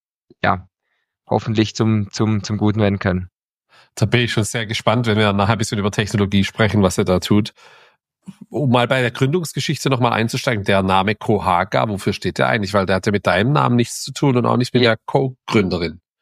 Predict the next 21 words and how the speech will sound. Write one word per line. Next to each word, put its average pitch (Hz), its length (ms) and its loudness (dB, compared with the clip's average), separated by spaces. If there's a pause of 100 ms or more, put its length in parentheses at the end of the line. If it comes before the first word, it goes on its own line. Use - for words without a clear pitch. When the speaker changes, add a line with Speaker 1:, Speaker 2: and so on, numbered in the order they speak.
(100)
Speaker 1:
Ja, 139 240 2
genau. 143 360 -2
Es, 131 200 -10
ähm, 127 320 -4 (400)
also 123 160 -4
es 117 140 -8
war 131 160 4
ein 117 100 -8
A 135 180 2
G 165 120 0
Mantel, 151 360 0
den 139 200 -2
wir 131 100 0
übernehmen 135 480 0
konnten 165 480 0 (320)
und 120 220 -8
die, 127 160 0 (100)
die 127 160 -8
hieß 156 240 -2
schon 151 240 -2
Kohaga 156 560 0